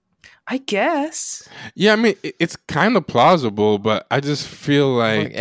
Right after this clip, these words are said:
Speaker 3: anything's
Speaker 2: just
Speaker 3: plausible,
Speaker 2: really
Speaker 3: I
Speaker 1: So
Speaker 3: guess.
Speaker 1: far-fetched. Like, why would you? I'd rather if they, if, okay, if they're, like, mandated by law to do this, I'd rather they just kinda not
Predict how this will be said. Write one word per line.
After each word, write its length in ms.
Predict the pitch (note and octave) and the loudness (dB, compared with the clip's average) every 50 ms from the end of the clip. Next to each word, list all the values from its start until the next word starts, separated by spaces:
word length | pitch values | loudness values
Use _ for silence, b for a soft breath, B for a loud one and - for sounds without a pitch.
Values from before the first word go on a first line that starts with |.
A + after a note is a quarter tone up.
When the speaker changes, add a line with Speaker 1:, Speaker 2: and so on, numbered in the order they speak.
| B2+ C3 B2+ | 0 2 2
Speaker 3:
anything's 80 | A#2+ A#2 | 2 2
Speaker 2:
just 180 | B2+ A#2 - - | 0 -2 -2 -4
Speaker 3:
plausible, 180 | B2+ - C3+ C#3+ | -2 0 2 4
Speaker 2:
really 120 | C#3+ C#3 | 4 4
Speaker 3:
I 260 | C3 B2 G#2 G2 F#2+ | 4 4 2 0 -2
Speaker 1:
So 220 | G#2+ G#3+ G3+ G#3 A3 | -2 0 0 0 0
Speaker 3:
guess. 160 | A3+ G#3 - - - - _ - | -2 -4 -8 -16 -20 -18 _ -4
Speaker 1:
far-fetched. 500 | G#3+ G3 F#3+ F#3 - - F#3+ D#3+ D#3 F3 | -2 -2 -2 -4 -4 -6 -6 -6 -6 -6
Like, 160 | F#3+ F#3 F3+ | -6 -6 -4
why 220 | F3+ F3+ F3+ F#3 G3 | -4 -4 -2 -2 -4
would 220 | F#3+ G3 G3+ F3+ F#3 | -4 -6 -8 -8 -8
you? 100 | F#3 F#3 B B B B | -12 -12 B B B B
I'd 180 | B B3 B3+ B3 A#3 | B -4 -4 -4 -2
rather 460 | B3 B3+ C#4 D4 D4+ F#4+ G4+ G4 - - | -2 -2 -2 -2 -4 -6 -6 -8 -6 -8
if 140 | G3+ F#3 - | -10 -6 -4
they, 140 | A3+ A#3 A#3 | -2 -2 -2
if, 300 | A#3 - A3+ A3+ - - | -2 -4 -4 -6 -4 -6
okay, 200 | A3+ A3 G#3 F#3 | -8 -6 -4 -6
if 80 | F3+ | -4
they're, 160 | F3+ G#3 B3+ D4+ | -4 -4 -4 -2
like, 160 | D#4 C#4 G3 | -4 -4 -4
mandated 520 | D#3+ D3+ D3+ D#3 E3 F3 F3+ F3+ F3 D#3+ | -4 -4 -4 -4 -4 -6 -6 -6 -6 -6
by 160 | - D3 D3 | -6 -8 -6
law 300 | C#3+ C#3 C3+ C3+ C#3 D3 | -6 -6 -8 -8 -8 -8
to 140 | D3 - D#3+ | -10 -10 -12
do 160 | D3+ D3 C#3+ | -10 -8 -8
this, 180 | D3+ E3 F3 - - | -8 -8 -8 -10 -10
I'd 180 | E3 F#3+ F#3+ F#3 | -10 -10 -8 -6
rather 280 | G3 F#3+ G#3 A#3+ B3+ | -6 -4 -4 -4 -4
they 100 | A3+ G#3 | -4 -4
just 180 | G3 F#3+ F3+ - | -6 -6 -8 -8
kinda 200 | - F#3+ E3+ E3 | -8 -6 -6 -6
not 460 | D3 C3+ C3+ C3 C3+ D3 D#3+ E3+ _ | -6 -6 -4 -4 -2 -4 -4 -6 _